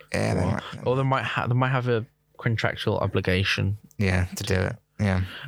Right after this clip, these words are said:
Speaker 2: Uh, on the seventeenth, we have Antlers,
Speaker 1: Ooh.
Speaker 2: um, which I've n-, heard nothing about.
Speaker 1: Uh.
Speaker 2: I thought that was, I thought that said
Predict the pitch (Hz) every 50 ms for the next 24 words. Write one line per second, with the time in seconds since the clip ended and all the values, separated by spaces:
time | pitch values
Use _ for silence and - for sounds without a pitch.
0 | 131 - 117 120 123 - 135 143 135 - 180 156 156 156 135 - 143 139 139 131
1 | - - 107 107 110 107 - - - 98 98 - - - 110 107 98 - - 92
2 | 101 98 98 101 - - - - - - - - 107 107 123 120 107 98 92 92
3 | - 98 95 90 90 95 92 - - - 98 104 95 - - _ _ - - -
4 | - - - - - - - - - - _ _ _ - 107 104 107 107 104 107
5 | 104 104 104 - - 104 - - 117 104 107 - - 117 - - 123 117 117 -
6 | - 113 131 160 180 - _ _ - - 104 107 110 107 104 101 101 101 98 95
7 | 92 - - _ _ _ _ _ - 120 120 - 147 143 131 101 78 90 123 120
8 | 117 - - - - 110 107 - 135 127 110 113 - - 104